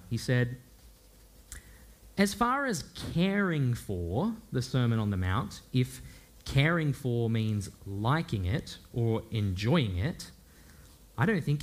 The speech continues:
anyone cares for the Sermon on the Mount. Who can like being knocked flat on his face by a sledgehammer?"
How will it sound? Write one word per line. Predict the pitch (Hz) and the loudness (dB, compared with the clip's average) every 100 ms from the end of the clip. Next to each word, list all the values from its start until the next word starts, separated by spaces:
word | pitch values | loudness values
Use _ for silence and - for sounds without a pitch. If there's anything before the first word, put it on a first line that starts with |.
| - | -2
anyone | 254 262 127 104 90 | 2 2 2 0 -4
cares | - 117 113 110 | 0 2 2 0
for | - 110 104 92 | -4 -2 -2 -2
the | 92 | -4
Sermon | - 113 104 | -2 0 0
on | 95 | 0
the | 95 | 0
Mount. | 87 85 - - - - - - - - | 2 0 -2 -14 -20 -20 -20 -20 -20 4
Who | 214 269 | 6 6
can | 262 254 214 214 | 2 0 0 0
like | 233 180 160 135 | 2 0 -2 -2
being | 160 165 156 151 | 0 0 0 2
knocked | 180 190 - | 0 -2 -8
flat | - - 190 196 190 | -12 -2 0 0 -2
on | 165 170 | -2 0
his | 160 147 | 0 -2
face | - - 202 135 131 - | -8 -4 0 2 0 -4
by | - 156 | -2 0
a | 170 196 | 2 0
sledgehammer?" | 180 202 254 - 123 110 85 | -2 -2 -2 -2 -2 -2 -2